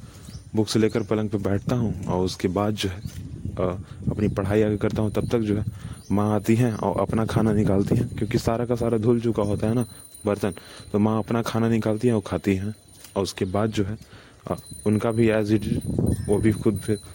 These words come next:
खुद की थाली अलग से धोती हैं, क्योंकि एक बार हाथ धोने गए,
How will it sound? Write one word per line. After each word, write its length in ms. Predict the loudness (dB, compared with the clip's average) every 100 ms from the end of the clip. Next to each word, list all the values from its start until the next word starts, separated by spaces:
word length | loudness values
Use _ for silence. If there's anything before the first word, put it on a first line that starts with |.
| -8
खुद 140 | -4 2
की 100 | 2
थाली 260 | 2 2
अलग 240 | 2 2 2
से 120 | 4
धोती 300 | 4 2 0
हैं, 140 | -4
क्योंकि 240 | -4 0 2
एक 100 | 4
बार 140 | 2
हाथ 160 | 0 0
धोने 280 | 2 2
गए, 140 | 2